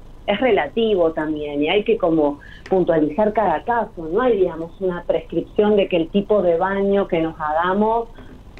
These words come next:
puede afectarnos. Obviamente que este es un chico que, este, hace infecciones a repetición y el agua puede ser un foco de infección, por supuesto que será un niño que tendrá que usar protecciones,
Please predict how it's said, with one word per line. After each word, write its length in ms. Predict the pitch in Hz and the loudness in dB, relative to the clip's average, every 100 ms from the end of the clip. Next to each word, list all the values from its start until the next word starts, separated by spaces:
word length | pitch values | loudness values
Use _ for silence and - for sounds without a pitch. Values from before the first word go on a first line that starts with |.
| - | 0
puede 200 | 196 190 | 2 2
afectarnos. 840 | - 170 - 165 147 143 143 143 - - | 0 -8 -2 -2 0 0 0 -2 -8 -2
Obviamente 520 | 185 196 202 214 214 | 2 4 4 4 2
que 80 | 214 | 0
este 160 | 214 214 | -2 -2
es 80 | 202 | 0
un 180 | 214 208 | 0 2
chico 460 | 269 - 160 - | 0 0 -2 0
que, 320 | - 214 175 - - - - | 2 2 2 -2 -16 -18 -8
este, 360 | 170 165 - 170 | -8 -4 0 0
hace 240 | 185 185 214 | 0 0 0
infecciones 680 | 202 202 - 262 220 175 | 2 -2 0 2 2 0
a 200 | 165 160 | -2 -2
repetición 640 | 165 170 175 - 262 233 | 0 -2 -2 0 2 2
y 60 | 175 | 2
el 100 | 156 | 2
agua 460 | 196 226 196 156 151 | 2 2 2 0 2
puede 300 | 190 185 180 | 0 0 -2
ser 140 | 202 | -2
un 140 | 185 185 | -4 -2
foco 320 | 214 202 208 | -2 0 2
de 100 | 202 | 2
infección, 640 | 208 247 240 240 240 254 - - - | 2 -2 -2 0 0 -2 -6 -20 -4
por 160 | 233 | -2
supuesto 400 | 226 - 247 254 | 0 0 0 0
que 140 | 254 202 | -2 -2
será 240 | 190 196 | 0 2
un 100 | 208 | 2
niño 340 | 233 240 247 247 | 2 2 2 2
que 100 | 175 | -2
tendrá 320 | 165 170 180 | 0 0 0
que 80 | 180 | -2
usar 200 | 202 185 | -2 0
protecciones, 760 | 180 175 - - 190 190 190 | 0 -4 -8 0 2 4 2